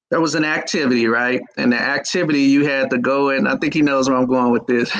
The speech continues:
<laughs> There was an activity, and essentially we had to create something, and they couldn't talk.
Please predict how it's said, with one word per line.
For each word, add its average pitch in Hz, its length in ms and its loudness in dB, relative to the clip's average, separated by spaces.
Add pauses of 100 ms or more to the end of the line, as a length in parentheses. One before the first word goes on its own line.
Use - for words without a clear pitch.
(300)
<laughs> - 0 - (160)
There 156 160 -2
was 160 160 -2
an 156 120 0
activity, 151 600 0 (540)
and 156 500 0
essentially 190 640 2
we 170 160 4
had 175 260 0
to 151 60 0
create 165 460 2
something, 104 500 -6 (540)
and 135 320 2
they 160 140 -2
couldn't 208 340 2
talk. - 400 -4